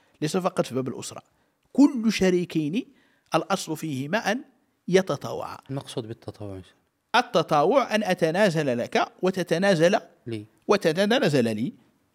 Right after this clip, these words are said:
Speaker 2: خليو الماء منين يدوز كما يقولون
Speaker 1: نعم،
Speaker 2: بالدارجة.
Speaker 1: كان، نعم.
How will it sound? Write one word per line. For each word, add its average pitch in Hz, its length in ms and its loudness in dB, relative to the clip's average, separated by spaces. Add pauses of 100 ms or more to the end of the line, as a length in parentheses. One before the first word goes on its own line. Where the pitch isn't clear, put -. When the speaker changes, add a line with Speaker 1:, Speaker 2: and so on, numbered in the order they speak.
(120)
Speaker 2:
خليو 151 260 -2
الماء 151 200 2
منين 147 180 2
يدوز 120 220 -2
كما 120 220 -4
يقولون 311 200 2
Speaker 1:
نعم، 170 280 6
Speaker 2:
بالدارجة. 107 400 -2
Speaker 1:
كان، 226 300 2
نعم. 185 300 4